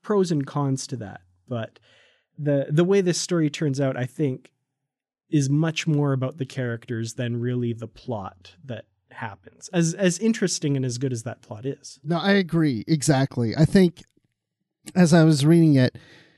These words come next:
Speaker 2: as I was saying, I was wondering, why did the authors choose to do this? It's like you're saying, y-, there w-, isn't a lot of room in season three to really do something big or do something different. And this is a year after Enterprise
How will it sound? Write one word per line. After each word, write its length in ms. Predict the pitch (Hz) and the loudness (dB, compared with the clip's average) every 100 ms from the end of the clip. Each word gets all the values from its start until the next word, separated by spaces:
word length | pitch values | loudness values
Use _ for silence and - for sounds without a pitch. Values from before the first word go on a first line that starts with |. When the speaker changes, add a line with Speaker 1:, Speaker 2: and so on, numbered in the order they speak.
| _ _ _ _ _ _ _ - | _ _ _ _ _ _ _ 2
Speaker 2:
as 160 | 180 180 | 4 6
I 80 | |
was 140 | 170 170 | 6 6
saying, 280 | 233 202 165 | 6 4 6
I 120 | 165 | 6
was 200 | 160 147 | 6 6
wondering, 540 | 165 165 185 170 156 | 6 6 6 6 4
why 200 | 131 143 | 4 4
did 160 | 175 175 | 4 2
the 100 | 160 | 2
authors 440 | 113 135 139 127 - | 4 2 2 -2 -4
choose 340 | - 120 120 | -4 -2 -4
to 80 | 127 | 2
do 140 | 208 | 2
this? 260 | 170 107 - | 4 2 0
It's 160 | 135 | 0
like 160 | 180 160 | 0 2
you're 80 | 151 | 2
saying, 680 | - 180 143 107 - 127 - _ | 4 4 4 0 -6 -12 -14 _
y-, 140 | 147 139 - | -2 -2 0
there 180 | 135 165 | 4 6
w-, 180 | 160 - | 6 6
isn't 300 | 175 208 - | 4 4 2
a 60 | 156 | 4
lot 260 | 147 147 | 6 6
of 100 | 139 | 6
room 520 | 127 151 147 120 113 - _ - | 6 8 6 4 0 -6 _ -2
in 100 | 139 | -2
season 380 | 131 147 127 123 | 2 2 2 0
three 500 | - 139 123 110 107 _ - | 0 2 2 0 -4 _ -10
to 120 | - | 0
really 220 | 135 135 | 4 4
do 180 | 113 131 | 4 4
something 500 | 131 135 117 110 107 - | 4 0 -2 -6 -8 -4
big 420 | 127 95 90 - - | -2 -2 -6 -14 -4
or 100 | 120 | 0
do 140 | 135 | 2
something 440 | 135 131 117 120 120 | 2 0 -4 -8 -4
different. 440 | 151 170 104 80 _ _ _ _ 139 | -4 -4 -6 -10 _ _ _ _ -4
And 540 | 143 135 131 131 120 _ _ _ _ _ | -2 0 0 -4 -6 _ _ _ _ _
this 300 | - 151 208 | -4 0 2
is 100 | 226 | 2
a 40 | 160 | 2
year 320 | 131 160 165 | 4 6 6
after 320 | 143 147 - | 4 0 2
Enterprise 600 | 127 160 - 120 117 120 | 2 0 2 0 0 -4